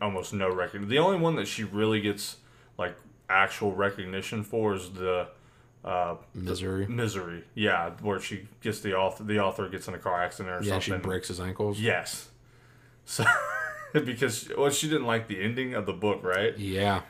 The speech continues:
Speaker 1: And so, 'cause he had his, like, script with him or
Speaker 2: Mm-hmm.
Speaker 1: whatever, and she basically said, "You're gonna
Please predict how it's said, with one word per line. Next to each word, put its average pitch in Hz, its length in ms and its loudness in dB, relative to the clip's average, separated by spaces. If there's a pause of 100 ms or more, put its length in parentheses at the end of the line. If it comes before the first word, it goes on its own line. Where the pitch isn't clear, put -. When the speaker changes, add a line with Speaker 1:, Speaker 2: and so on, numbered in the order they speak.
(100)
Speaker 1:
And 123 200 2
so, - 320 0
'cause 131 200 -2
he 131 60 8
had 123 100 10
his, 107 120 2
like, 104 380 2
script - 480 0
with 135 140 2
him 143 160 -2
or - 20 0
Speaker 2:
Mm-hmm. 143 80 4
Speaker 1:
whatever, 170 400 4 (340)
and 104 360 4
she 110 180 -2
basically 104 400 2
said, 90 300 2
"You're 92 180 -2
gonna 85 300 -2